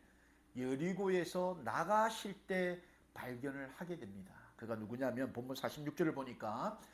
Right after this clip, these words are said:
"그들이 여리고에 이르렀더니 예수께서 제자들과 허다한 무리와 함께 여리고에서 나가실 때에 디메오의 아들인 맹인거지 바디메오가 길가에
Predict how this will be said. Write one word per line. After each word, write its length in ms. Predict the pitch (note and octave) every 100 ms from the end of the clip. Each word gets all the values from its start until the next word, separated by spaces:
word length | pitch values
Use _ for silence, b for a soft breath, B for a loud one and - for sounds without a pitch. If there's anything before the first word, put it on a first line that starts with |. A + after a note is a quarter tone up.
| B B
"그들이 360 | - F3+ A3+ A3
여리고에 440 | F#3 F#3+ G#3 G3+
이르렀더니 760 | G3 D#3+ D#3+ D3+ C#3 B2 C#3+ E3
예수께서 440 | B2+ A#2+ E3 E3
제자들과 580 | F3 C3+ C#3 E3 D#3+ D3+
허다한 500 | - G#3 G3+ G3+ G3+
무리와 320 | D3+ E3+ F3
함께 580 | D#3 B2+ - A2+ C3+ G#3 - B B
여리고에서 500 | C#3 C#3+ F3 G3 F#3+
나가실 580 | F3 C3 E3 A#3+ A3+ G#3+
때에 460 | F#3+ D#3+ E3 F3 E3
디메오의 520 | B2+ B2 D3+ E3+ G3
아들인 560 | F#3 D#3+ E3 D#3+ G#3 A#3 B -
맹인거지 800 | B2+ C#3 F3 E3 A2+ D3+ F3
바디메오가 920 | F3 A2+ A2 C3 C3+ C3 G#2+ C3 D#3+ D#3+
길가에 840 | E3+ G3 A3+ E3 C#3 C3+ D#3 E3